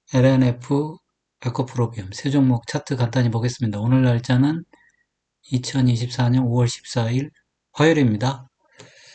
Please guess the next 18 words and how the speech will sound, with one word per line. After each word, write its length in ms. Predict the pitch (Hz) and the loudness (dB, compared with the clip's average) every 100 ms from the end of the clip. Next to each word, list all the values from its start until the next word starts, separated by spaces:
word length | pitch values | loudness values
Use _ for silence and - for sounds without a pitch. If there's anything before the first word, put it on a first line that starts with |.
| _ _ _ _ _ _ _ _ - | _ _ _ _ _ _ _ _ -6
예, 140 | 117 | -2
포스 260 | 113 170 - | 4 4 4
퓨-, 300 | 165 156 - | 0 0 -6
퓨처엠 640 | - 180 - 160 139 151 165 _ - | -2 0 6 6 6 4 -2 _ -2
일목균형표 920 | 151 143 151 - 143 139 131 147 139 | 4 4 4 2 4 4 2 0 2
일봉 240 | 127 131 | 4 4
차트입니다. 560 | 127 123 - 98 90 85 - _ - | 2 -2 -6 -8 -8 -12 -18 _ -16
지금 420 | - 127 139 131 | -6 0 2 2
보면 520 | 127 127 135 135 143 101 _ _ _ _ _ _ _ - | 4 4 6 4 2 -2 _ _ _ _ _ _ _ -8
구름대가 480 | - 143 147 135 | 2 2 4 4
맨 220 | 123 131 131 | 6 6 6
위에 220 | 123 123 | 6 4
있고 800 | 113 113 _ - 151 156 151 160 _ _ | 2 -4 _ 0 0 0 -4 -10 _ _
그 160 | - 143 | -4 4
아래에 440 | 131 147 143 143 | 4 4 2 0
다행히 500 | 127 123 127 131 131 165 _ - | 0 2 4 4 4 0 _ 0
전환선하고 960 | 139 139 143 131 127 131 131 147 175 - | 4 6 6 4 2 2 0 -2 -4 -4
기준선은 720 | 131 135 127 127 127 139 | 2 4 4 4 4 2